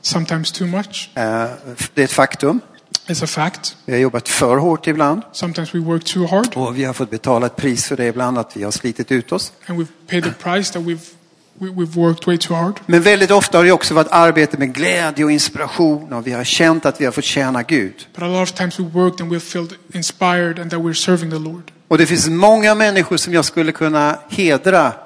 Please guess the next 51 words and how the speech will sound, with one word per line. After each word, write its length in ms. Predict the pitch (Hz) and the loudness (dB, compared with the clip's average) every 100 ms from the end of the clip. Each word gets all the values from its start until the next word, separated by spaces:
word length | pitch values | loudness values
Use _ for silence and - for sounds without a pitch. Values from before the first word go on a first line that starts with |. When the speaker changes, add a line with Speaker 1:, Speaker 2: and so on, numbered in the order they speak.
| - | -10
Speaker 2:
nu 360 | 143 151 101 98 - - - - - - | 0 2 2 -6 -18 -18 -14 -14 -14 -12
för 260 | - 143 131 | -2 0 0
vad 180 | 135 | 0
de 120 | 131 127 | -2 -4
har 60 | |
gjort 300 | 139 151 151 | -4 -4 -6
under 140 | 135 123 | -8 -6
de 60 | |
här 60 | 113 | -8
trettio 360 | - 117 - | -8 -10 -8
åren. 220 | 143 - - _ | -10 -10 -14 _
Speaker 1:
And 80 | 185 | -12
there's 140 | 175 180 | -8 -4
a 20 | |
lot 280 | 185 190 185 | -2 -2 -2
of 60 | |
people 220 | 202 185 | -6 -6
here 180 | 160 185 | -4 -4
I 40 | 170 | -4
could 200 | 165 - | -8 -16
give 120 | - - | -18 -10
praise 460 | - 185 165 - | 0 0 0 -4
to 100 | - 214 | -8 -12
for 120 | - | -8
what 160 | 175 170 | -6 -6
they 100 | 165 | -6
have 120 | 160 | -6
done 240 | 170 165 160 | -6 -6 -6
during 180 | 160 | -8
these 220 | 160 151 - | -8 -10 -8
thirty 240 | 160 156 | -8 -8
years. 380 | 156 156 - - _ | -10 -10 -14 -14 _
Speaker 2:
Men 560 | 139 170 170 175 165 165 | 0 4 6 4 0 -2
det 140 | 165 156 | 0 0
finns 260 | 165 151 - | 0 -4 -4
en 260 | 233 190 156 | 0 0 0
person 400 | 139 - 117 117 | -4 -6 -6 -8
som 160 | - | -8
jag 100 | 110 | -8
vill 80 | 107 | -10
lyfta 240 | 104 - 107 | -12 -12 -14
fram. 180 | - - _ _ | -16 -20 _ _
Speaker 1:
But 100 | 175 | -8
it's 280 | 165 - 185 | -8 -6 0
one 160 | 190 185 | 0 0
person 320 | 175 160 165 | -4 -6 -6
that 80 | 160 | -6
I 60 | |
wanna 240 | 160 156 156 | -6 -8 -12
lift 340 | 185 165 - | -8 -8 -8
forward. 400 | - 156 160 - | -10 -10 -10 -16